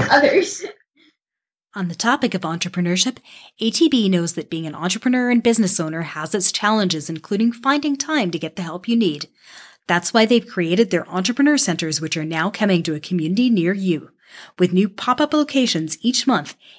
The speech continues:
Speaker 2: A T B is bringing their three sixty degree entrepreneur support services to you. So whether you're dreaming, building, or growing, you can access a powerful set of tools to help your business and personal finances grow together.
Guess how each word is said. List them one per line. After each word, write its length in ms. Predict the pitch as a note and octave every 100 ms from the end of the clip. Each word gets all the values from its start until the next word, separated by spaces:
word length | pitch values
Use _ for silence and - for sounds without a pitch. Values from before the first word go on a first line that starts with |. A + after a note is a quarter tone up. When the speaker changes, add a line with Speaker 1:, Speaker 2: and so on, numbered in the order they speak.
| -
Speaker 2:
A 80 | F#3
T 160 | A3+
B 240 | C4 C4 G3
is 100 | F3
bringing 320 | F3+ F3 F3
their 160 | D#3 D3+
three 280 | - A3
sixty 360 | B3 - B3 C4
degree 360 | B3 B3+ B3+ A#3+
entrepreneur 480 | F#3 F3 G3 A#3+ B3
support 440 | - C4+ - G3+
services 480 | - E3 E3 A3+ A3
to 100 | -
you. 300 | B3+ E3+ - _ _ - - -
So 120 | -
whether 220 | F3+ E3+
you're 180 | E3+ D#3+
dreaming, 480 | D#3+ B3+ C#4+ C#4+ B3+
building, 380 | G#3 A3 C4 B3+
or 160 | F#3+
growing, 500 | F#3 - G3+ G#3+ D3+ - - -
you 120 | F3
can 120 | E3
access 440 | D3+ E3+ F#3 - G3+
a 60 |
powerful 500 | F3+ - F3 F#3+ F#3+
set 180 | A#3+ C#4
of 120 | C4+
tools 400 | - D#4+ A3+ F3+
to 80 | -
help 240 | C#3+ D#3+ F3
your 100 | F#3
business 440 | A#3+ A#3 F#3 -
and 260 | - A#3 -
personal 380 | - D#3+ F3 F#3
finances 600 | F#3+ B3+ A#3 F3 G3 G#3
grow 200 | - D3+
together. 480 | E3+ F3+ E3 C3